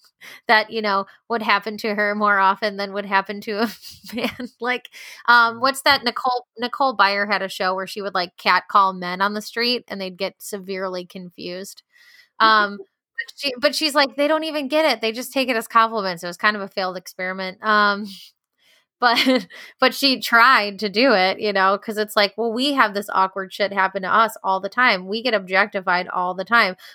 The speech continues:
Speaker 1: But I think there's other ways you can, like, if you wanna kind of, like, be cheeky and, like, objectify these meat bags, you know, you can do it in a way that doesn't mean them getting completely naked.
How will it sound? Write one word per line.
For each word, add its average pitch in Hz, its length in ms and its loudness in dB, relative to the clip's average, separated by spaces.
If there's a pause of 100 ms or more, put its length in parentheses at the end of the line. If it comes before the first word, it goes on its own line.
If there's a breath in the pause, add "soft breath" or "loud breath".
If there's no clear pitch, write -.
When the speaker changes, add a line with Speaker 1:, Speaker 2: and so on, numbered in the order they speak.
Speaker 1:
But 262 100 2
I 294 80 4
think 339 180 -4
there's 285 180 4
other 240 300 4
ways 220 260 2
you 202 100 -4
can, 208 180 -6
like, 190 320 -2
if 214 160 -6
you 226 140 -2
wanna 208 260 4
kind 196 220 0
of, 190 100 0
like, 185 260 2
be 185 180 -6
cheeky 190 460 -8
and, 175 120 -6
like, 175 280 -6
objectify 185 800 0
these 180 260 -6 (160)
meat 208 300 -6
bags, 180 460 -2
you 226 120 2
know, 196 280 4 (240 soft breath)
you 269 100 -2
can 294 120 4
do 302 120 6
it 254 100 6
in 226 120 2
a 214 60 6
way 202 160 6
that 196 200 4
doesn't 196 420 0
mean 208 420 -2
them 190 220 -2
getting 196 240 2
completely 202 840 -2
naked. 180 880 0